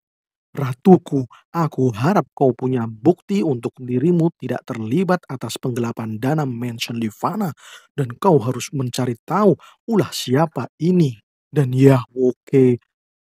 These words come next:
Ratu Elia pun berjanji ia akan memburu pelaku tindak korupsi ini, dan ia bersumpah kalau penggelapan dana mansion yang ditujukan kepada mansion Ratu Elia hanyalah ulah orang jahat,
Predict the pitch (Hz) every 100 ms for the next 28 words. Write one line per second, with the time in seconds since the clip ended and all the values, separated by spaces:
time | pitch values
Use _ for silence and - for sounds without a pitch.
0 | _ - 139 135 - 131 135 127 127 127
1 | - 127 127 120 117 135 151 135 160 156
2 | 127 _ _ - 156 131 131 131 127 131
3 | 127 135 202 165 - 131 123 135 120 135
4 | 123 117 - 120 127 - 117 - - 151
5 | 170 196 185 - - _ 131 113 190 135
6 | 117 131 - - 151 147 127 - - -
7 | _ 123 123 113 - _ - 120 127 123
8 | - 120 123 127 120 113 123 143 127 135
9 | 120 - _ _ _ - 143 131 131 135
10 | 147 190 143 151 135 135 123 127 151 139
11 | 143 131 127 127 - 123 127 156 190 180
12 | - _ _ 135 131 139 127 - 165 165
13 | 135 - 123 117 113 135 139 127 147 127